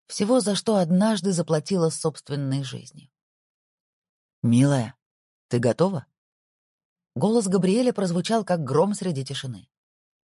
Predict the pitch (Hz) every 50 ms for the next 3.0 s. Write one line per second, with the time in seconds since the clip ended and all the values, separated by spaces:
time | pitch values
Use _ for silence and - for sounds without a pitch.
0 | _ _ _ _ _ _ _ _ - 156 147 156 160 151 156 143 - 151 - -
1 | - 233 233 180 170 147 131 127 123 127 127 139 131 - 139 135 131 131 - 135
2 | 127 123 - 120 117 - 131 127 - 131 127 - 123 117 - _ - 117 117